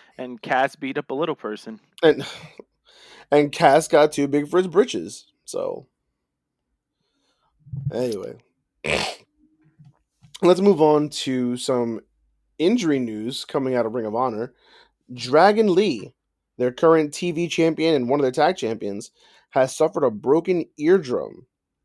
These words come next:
Speaker 2: which is pulling him off of the Ring of Honor nineteenth anniversary pay-per-view. Um, sucks for him, sucks for them. That's one of the risks you run when you have one guy carrying two belts. If he's out, then that's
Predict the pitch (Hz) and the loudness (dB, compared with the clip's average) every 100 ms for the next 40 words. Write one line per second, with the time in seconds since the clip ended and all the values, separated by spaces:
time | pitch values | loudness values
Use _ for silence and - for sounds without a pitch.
0 | _ 120 117 110 - 151 147 143 131 131 | _ -10 -10 -10 2 2 2 0 2 0
1 | 123 117 113 117 143 131 123 127 117 117 | -2 -8 -6 -2 -2 0 0 0 -2 -2
2 | 131 131 135 117 113 101 107 117 113 110 | -4 -6 -8 -6 -6 -4 -6 -6 -8 -8
3 | 117 85 95 107 117 113 117 _ _ - | -8 -10 -8 -4 -2 -2 -4 _ _ -20
4 | - - - 113 110 101 104 _ _ _ | -20 -16 0 0 2 -2 -10 _ _ _
5 | _ _ _ _ _ _ _ _ _ _ | _ _ _ _ _ _ _ _ _ _
6 | _ - - 120 - 135 127 147 233 262 | _ -12 -4 -2 -2 -2 2 2 2 -4
7 | _ - 104 - 107 113 156 233 _ _ | _ -8 -6 -8 -4 -2 -2 -6 _ _
8 | _ _ _ _ - - - _ 123 143 | _ _ _ _ -14 -14 -16 _ 0 4
9 | 147 139 123 143 - - 151 135 120 143 | 6 4 4 0 0 -8 -4 -2 2 2
10 | 175 131 113 113 131 123 117 113 127 123 | 2 -2 -2 -4 0 0 0 -2 -4 0
11 | 131 131 - 127 123 127 123 104 117 165 | 0 0 0 -2 -2 -4 -6 -2 0 0
12 | - 107 143 120 131 139 120 - 101 104 | -2 -8 -6 0 4 6 4 0 -6 -4
13 | 107 - - | -6 -8 -12